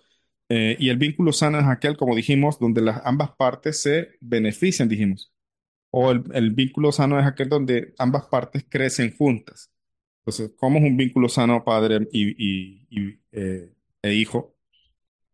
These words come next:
Cuando el padre ve que su hijo empieza a ser autónomo, cuando el padre ve que su hijo empieza a ser responsable, cuando el padre empieza a ver que su hijo empieza a ser una persona,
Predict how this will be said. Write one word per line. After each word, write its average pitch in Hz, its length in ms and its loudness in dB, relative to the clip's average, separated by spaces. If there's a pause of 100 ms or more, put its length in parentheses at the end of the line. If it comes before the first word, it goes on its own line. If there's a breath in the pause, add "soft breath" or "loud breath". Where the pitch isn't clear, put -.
(420)
Cuando 135 260 2
el 127 120 0
padre 135 560 0 (400)
ve 120 240 0
que 127 120 -6
su - 140 -2
hijo 113 500 -2 (120)
empieza 110 420 -2
a 123 40 -4
ser 113 220 -2
autónomo, 113 600 0 (480)
cuando 110 220 0
el 107 100 -2
padre 117 300 2
ve 113 220 2
que 117 100 -6
su 110 180 -2
hijo 110 200 -2
empieza 107 280 -4
a 117 40 -16
ser 107 180 -8
responsable, 110 640 -4
cuando 101 200 -2
el 101 100 -4
padre 113 260 0
empieza 113 380 -2
a - 20 2
ver 110 120 0
que 110 100 -8
su - 120 -8
hijo 110 80 -4
empieza 113 240 -6
a 107 40 -12
ser 110 180 -2
una 110 140 -4
persona, 107 460 -8